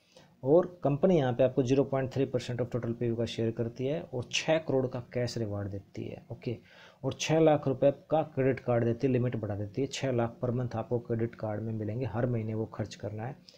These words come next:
एक लग्जरी कार देती है पचास लाख की, और एक ड्राइवर देगी, उसकी सैलरी कंपनी उसके अकाउंट में डाल लेगी, और एक पीए देगी, उसकी सैलरी उसके अकाउंट में डाल लेगी, एक सत्रह सौ स्क्वायर फीट का ऑफिस देगी, उसका किराया कंपनी देगी, और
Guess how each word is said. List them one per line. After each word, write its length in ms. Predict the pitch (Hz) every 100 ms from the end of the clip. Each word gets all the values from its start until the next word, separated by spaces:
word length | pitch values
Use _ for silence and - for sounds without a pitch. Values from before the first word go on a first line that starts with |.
| -
एक 160 | 143 143
लग्जरी 340 | 131 120 135
कार 220 | 131 127
देती 260 | 120 123 147
है 60 | 139
पचास 360 | - 131 - 127
लाख 140 | 120
की, 260 | - 151 170 - - - 120
और 100 | 139
एक 140 | 143
ड्राइवर 380 | 117 123 123 127
देगी, 360 | 120 120 139
उसकी 320 | 160 135 - 135
सैलरी 360 | 135 127 127
कंपनी 320 | 127 120 120
उसके 180 | 120 -
अकाउंट 240 | 120 117 113
में 100 | 117
डाल 120 | 113
लेगी, 320 | 113 135 170 -
और 100 | 131
एक 160 | 139 -
पीए 260 | 120 123 135
देगी, 400 | 120 117 131 165 156
उसकी 240 | 120 -
सैलरी 480 | 127 131 123 120 147 - _ _ 123
उसके 220 | - 131
अकाउंट 300 | 123 120 113
में 80 | 117
डाल 120 | 113
लेगी, 200 | 117 143
एक 200 | 160 151
सत्रह 600 | - 120 - 139 139 143
सौ 100 | 139
स्क्वायर 280 | - 139 127
फीट 180 | 127
का 120 | - 127
ऑफिस 360 | 117 139 127
देगी, 360 | 120 117 143 160 -
उसका 280 | 127 - 131
किराया 260 | - 120 117
कंपनी 460 | 120 113 117 139 - _ _ _ _ _
देगी, 380 | 107 117 147 180 - _ _ _ _ -
और 280 | 131 170 170